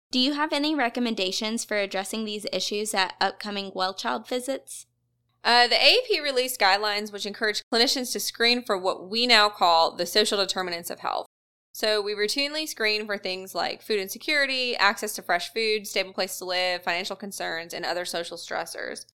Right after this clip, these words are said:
Speaker 2: Due to the pandemic, we also need to pay attention to excess weight gain, sleep habits, screen time, and changes in physical activity level.
Speaker 1: Do you have any tips on counseling families about appropriate nutritional intake?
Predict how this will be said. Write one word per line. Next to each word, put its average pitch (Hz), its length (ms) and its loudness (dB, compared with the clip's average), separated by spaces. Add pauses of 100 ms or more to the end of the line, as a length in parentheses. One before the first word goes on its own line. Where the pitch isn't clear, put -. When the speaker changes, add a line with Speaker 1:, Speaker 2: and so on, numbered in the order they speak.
(360)
Speaker 2:
Due 302 260 0
to 339 120 -4
the 294 80 -6
pandemic, 254 640 2
we 226 80 -2
also 294 340 4
need 240 140 0
to 226 80 -6
pay 196 160 4
attention 185 680 -2
to - 240 0
excess 170 320 -2
weight 220 220 2
gain, 196 280 4
sleep 220 240 0
habits, 180 440 4
screen 240 320 -4
time, 208 320 2
and 190 120 -2
changes 196 400 -2
in 175 120 -10
physical 165 480 -2
activity 151 360 -4
level. - 440 -6 (420)
Speaker 1:
Do 269 100 -2
you 269 120 2
have 247 260 0
any 330 220 2
tips 208 360 -2
on 214 300 0
counseling 233 540 -2
families 202 480 -4
about 185 300 0
appropriate 202 680 -2
nutritional 196 640 -4
intake? 254 460 -6